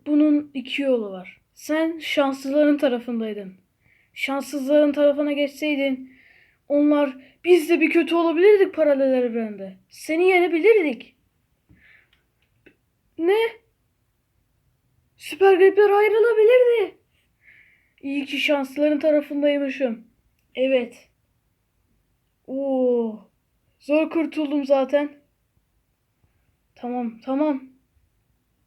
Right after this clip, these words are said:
Paralel evrenden çıkman için önce, e, oradaki ışığı yakman gerekiyor.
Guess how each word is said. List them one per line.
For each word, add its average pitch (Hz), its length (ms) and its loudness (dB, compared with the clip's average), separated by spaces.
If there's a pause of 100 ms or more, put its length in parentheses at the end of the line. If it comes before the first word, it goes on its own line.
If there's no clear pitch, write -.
(1000)
Paralel 294 300 2
evrenden 339 500 2
çıkman 349 440 -2
için 392 380 -4 (240)
önce, 330 640 0 (720)
e, 247 420 -2
oradaki 370 560 -2
ışığı 330 200 -6
yakman 349 640 -2
gerekiyor. 226 760 -10